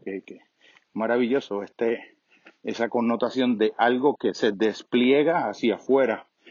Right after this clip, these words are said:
que está implícitamente contenido, pero invisible hasta el proceso de revelado en, eh, en el papel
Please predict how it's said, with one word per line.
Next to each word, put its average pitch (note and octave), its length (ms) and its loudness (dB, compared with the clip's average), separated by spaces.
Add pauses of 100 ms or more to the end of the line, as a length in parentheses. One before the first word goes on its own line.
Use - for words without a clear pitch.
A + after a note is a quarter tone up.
(200)
que A#2 100 -2
está - 200 -2
implícitamente C#3 1000 2
contenido, B2+ 920 2
pero A#2 360 4
invisible B2 920 -2 (420)
hasta A2+ 140 -4
el G#2 80 2
proceso A2 460 -2
de C3 100 4
revelado C3 720 0 (640)
en, B2+ 320 -2 (160)
eh, G2 420 -2 (1120)
en A#2 200 2
el A2+ 160 4
papel A2+ 560 2